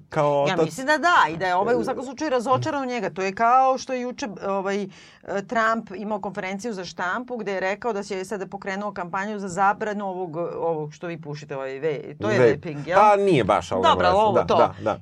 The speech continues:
Speaker 2: Jer kao to je, i onda izgovori bukvalno to sad svi puštaju u sledeću rečenicu, kao First Lady je to odlučila, jer ona je videla da ima šest slučajeva smrti od vapinga i onda ona kaže, on, „She has a son”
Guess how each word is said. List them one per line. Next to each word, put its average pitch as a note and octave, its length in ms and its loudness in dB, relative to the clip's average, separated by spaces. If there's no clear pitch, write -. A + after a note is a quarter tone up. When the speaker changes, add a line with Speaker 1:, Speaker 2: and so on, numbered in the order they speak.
Speaker 2:
Jer A#3+ 220 0
kao A#3 280 2
to B3 200 0
je, A3+ 100 2
i G3+ 40 -2
onda G#3 140 -4
izgovori F#3 380 -2
bukvalno E3 400 -8
to D#3 100 -12
sad D#3 160 -14
svi E3+ 180 -12
puštaju F#3+ 500 -8
u E3+ 60 -10
sledeću E3 380 -8
rečenicu, D#3 560 -8
kao F3 460 -2
First F3 380 -6
Lady D3+ 300 -6
je C#3 140 -8
to D3+ 120 -8
odlučila, C#3+ 600 -8
jer F3 120 -2
ona F3 160 -6
je E3 60 -6
videla D#3+ 280 -6
da D#3 60 -6
ima D#3 160 -10
šest D#3 460 -10
slučajeva D3+ 400 -10
smrti D3 440 -10
od C3 140 -8
vapinga A3 680 0
i F#3+ 260 -6
onda F#3 260 -4
ona F#3 380 -8
kaže, F3+ 300 -8
on, F#3 180 -6
„She - 200 -12
has F#3+ 200 -8
a E3+ 80 -8
son” F#3 480 -4